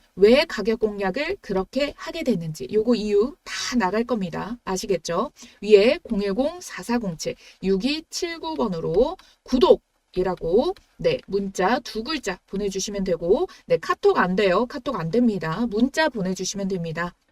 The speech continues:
요즘 카톡으로 이걸 보내면은 불법이거든요. 그러니까 문자로 보내주시고요. 저 진짜 매매 잘해요, 지금. 시장이 좋아서 가는 것도 있고, 제가 가려던 종목들의 위치가 다 어디라고 설명드렸어요?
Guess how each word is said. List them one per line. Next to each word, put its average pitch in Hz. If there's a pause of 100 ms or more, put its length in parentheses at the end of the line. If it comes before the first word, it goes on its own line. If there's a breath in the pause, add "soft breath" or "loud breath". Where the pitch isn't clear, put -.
요즘 247
카톡으로 381
이걸 269
보내면은 214
불법이거든요. 233
그러니까 247
문자로 330
보내주시고요. 196 (260 loud breath)
저 233
진짜 285
매매 196
잘해요, 190
지금. 165 (200 loud breath)
시장이 359
좋아서 240
가는 196
것도 196
있고, 240 (240 loud breath)
제가 262
가려던 262
종목들의 247
위치가 254
다 196
어디라고 277
설명드렸어요? 226